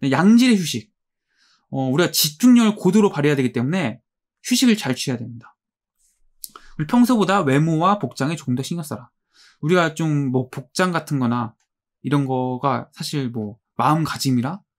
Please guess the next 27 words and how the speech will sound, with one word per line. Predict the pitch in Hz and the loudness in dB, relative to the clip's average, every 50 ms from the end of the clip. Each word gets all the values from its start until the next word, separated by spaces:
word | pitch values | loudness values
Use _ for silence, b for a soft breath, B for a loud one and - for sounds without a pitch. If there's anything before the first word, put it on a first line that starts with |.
| _ | _
이런 | - 135 143 147 | -4 -2 -2 0
거에 | 139 120 | -2 -2
미치는 | 120 - - 147 127 | -4 -4 -4 -4 -4
영향이 | 117 | -4
굉장히 | 113 120 113 110 107 | -4 -6 -6 -8 -10
크죠. | - - - 147 156 - _ _ b b b b b b b b b b _ | -12 -14 -12 -12 -12 -14 _ _ b b b b b b b b b b _
저, | - - 147 143 - _ | -14 -12 -12 -12 -12 _
집에서 | - - 160 170 196 190 190 160 | -6 -2 0 2 2 4 4 2
있듯이 | 135 127 - 156 147 147 | 2 0 -2 -4 -4 -2
편하게 | - 214 214 214 202 180 | 0 0 2 2 2 0
뭐 | 147 139 120 | -2 -2 -4
반바지 | - - 135 139 160 156 143 127 | -2 -2 -2 0 0 -2 -2 -4
입고 | 110 107 - - 127 120 120 113 110 | -8 -8 -8 -8 -8 -6 -6 -8 -8
그냥 | - 117 110 113 110 - _ _ | -8 -6 -6 -6 -10 -12 _ _
추리닝 | - - 226 240 220 175 127 | -6 -2 2 2 2 2 2
입고 | - - | -2 -4
있으면은 | 123 - - 117 127 151 170 147 117 - - _ _ _ _ _ _ _ _ _ _ _ | -6 -6 -6 -6 -6 -6 -6 -8 -10 -10 -14 _ _ _ _ _ _ _ _ _ _ _
정말 | - - 156 151 151 147 135 127 120 - | -6 -4 -2 -2 -2 -2 -2 -4 -6 -6
저도 | - - 156 180 165 147 | -6 -2 0 0 0 0
집중이 | - - - - 156 151 | -2 -4 -6 -4 -4 -4
잘 | - 117 110 | -4 -4 -6
안 | 110 | -6
됩니다. | 117 113 113 104 98 - - _ _ _ _ _ _ _ _ _ _ | -6 -6 -8 -10 -12 -16 -20 _ _ _ _ _ _ _ _ _ _
정말 | - 131 131 127 123 120 113 113 - - - | -6 -4 -2 -2 -2 -2 -4 -6 -8 -10 -8
누구 | 123 139 147 | -8 -6 -2
만나러 | 147 131 123 139 156 156 151 | -2 0 0 0 0 0 -2
가듯이 | - 127 113 120 117 - - 156 131 107 107 | -2 -2 -4 -4 -4 -4 -4 -6 -6 -6 -8